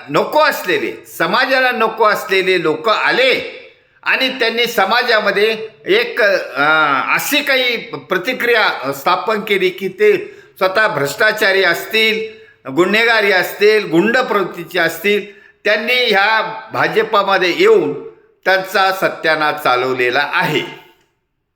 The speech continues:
आता नवीन बातमी आहे की मुख्यमंत्री देवेंद्र फडणवीस साहेब कालच, अ, दिल्लीला जाऊन आले. त्यांनी अमित शहाबरोबर चर्चा केली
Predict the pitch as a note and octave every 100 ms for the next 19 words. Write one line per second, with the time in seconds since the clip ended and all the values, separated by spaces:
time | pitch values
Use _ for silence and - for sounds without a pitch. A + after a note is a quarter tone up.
0 | _ _ - - - C4 B3+ A#3+ C4+ C#4
1 | B3+ A#3+ B3 B3 G#3 G3 A3 A3 - -
2 | - _ A3 A#3+ A3+ G#3 F3+ G#3 C4+ C4
3 | B3 G3+ A3+ G#3+ F3+ D#3 - - G3 A#3+
4 | B3 A#3+ G#3+ G3+ G#3 A#3 A3 G3+ G#3 -
5 | - - _ _ _ _ - F3+ A3 C4+
6 | C4+ - G#3 F#3+ F3+ E3+ D#3+ G3+ A3+ A#3
7 | G#3 F#3+ E3+ F3+ F#3 D#3 D3+ E3 - -
8 | _ _ _ _ G3 G#3+ G#3 F#3 G3 G3
9 | F3+ G#3+ A3 G3+ G3 - E3+ E3 E3+ D#3
10 | D3 C3